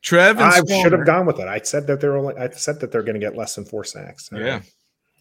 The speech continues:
Speaker 1: Trev and Stoner both said that Washington would have more sacks than Dallas. Now, Washington only had one, I believe.
Speaker 2: Yep.
Speaker 1: And then Dallas had two.
Speaker 2: Yep.
Speaker 1: So we were incorrect. Nathan is a plus on that.
Speaker 2: There
Speaker 1: Trev
Speaker 2: we
Speaker 1: and
Speaker 2: go.
Speaker 1: I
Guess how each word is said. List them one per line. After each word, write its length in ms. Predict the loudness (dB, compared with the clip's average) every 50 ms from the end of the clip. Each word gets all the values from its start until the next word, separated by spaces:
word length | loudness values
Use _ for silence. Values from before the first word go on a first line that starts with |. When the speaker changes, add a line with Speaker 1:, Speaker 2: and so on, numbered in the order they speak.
| _ _ _ _ -20 -20 -20 -18 -12
Speaker 1:
Trev 320 | -8 -4 -2 0 0 0 -2
and 120 | -4 -6
Stoner 500 | -6 -6 -4 -4 -2 -2 -2 -4 -6 -6
both 240 | -4 -4 -4 -4 -4
said 360 | -6 -4 -2 -2 -2 -4 -4
that 160 | -8 -8 -8
Washington 680 | -6 -4 -2 -2 -2 -2 -4 -8 -12 -10 -10 -8 -8 -8
would 100 | -8 -6
have 180 | -6 -6 -6 -6
more 260 | -8 -8 -8 -8 -8
sacks 400 | -8 -6 -6 -6 -6 -8 -12 -16
than 180 | -14 -14 -12 -12
Dallas. 680 | -12 -12 -12 -14 -16 -18 -20 -20 -18 -18 -18 -20 _ _ _ _ _ _ _ _ _ _ _ -12
Now, 100 | -10 -6
Washington 420 | -4 -4 -6 -6 -8 -12 -10 -10
only 160 | -8 -8 -6
had 140 | -6 -6 -6
one, 300 | -6 -6 -6 -6 -4 -4
I 100 | -4 -4
believe. 460 | -4 -4 -6 -4 -4 -6 -6 -10 -14 _ _ _ -10
Speaker 2:
Yep. 280 | -8 -8 -8 -10 -14 _ _ _ _ -14
Speaker 1:
And 200 | -10 -8 -6 -6
then 200 | -6 -6 -6 -4
Dallas 340 | -4 -4 -4 -4 -4 -6 -6
had 240 | -6 -8 -8 -8 -10
two. 320 | -10 -10 -10 -12 -14 -18 _ _ _ _ _ _ _ -16 -12
Speaker 2:
Yep. 340 | -8 -6 -4 -4 -4 -6 -8
Speaker 1:
So 300 | -10 -8 -8 -8 -10 -14 _ -12
we 100 | -8 -8
were 80 | -6 -6
incorrect. 580 | -4 -6 -6 -6 -4 -2 0 0 0 -2 -4 -8
Nathan 460 | -4 -2 -2 -2 -4 -6 -8 -8 -8
is 120 | -8 -8
a 60 | -10
plus 340 | -10 -6 -6 -6 -6 -4 -6
on 180 | -8 -8 -6 -8
that. 300 | -8 -8 -8 -8 -10 _ -12
Speaker 2:
There 120 | -8 -6
Speaker 1:
Trev 160 | -4 -2 -2
Speaker 2:
we 40 | -2
Speaker 1:
and 60 | -2 -2
Speaker 2:
go. 120 | 0 0
Speaker 1:
I 220 | 0 -2 -4 -8